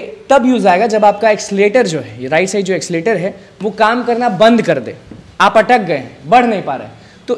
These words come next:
इसको प्रेस किए रहिएगा तो एक्सीलरेटर का काम करेगा और आप जहाँ भी सर्विस सेंटर है, आपका घर हो गया, आपको कहीं पहुँचना है,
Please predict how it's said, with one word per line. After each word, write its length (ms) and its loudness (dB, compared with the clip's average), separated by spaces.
इसको 360 -2
प्रेस 380 2
किए 200 -2
रहिएगा 360 2
तो 120 0
एक्सीलरेटर 360 0
का 100 -6
काम 360 -2
करेगा 320 -4
और 120 -6
आप 220 -4
जहाँ 260 -4
भी 80 -8
सर्विस 280 -6
सेंटर 260 -8
है, 100 -6
आपका 240 -4
घर 240 -8
हो 160 -10
गया, 340 -8
आपको 220 -10
कहीं 200 -8
पहुँचना 420 -4
है, 160 -4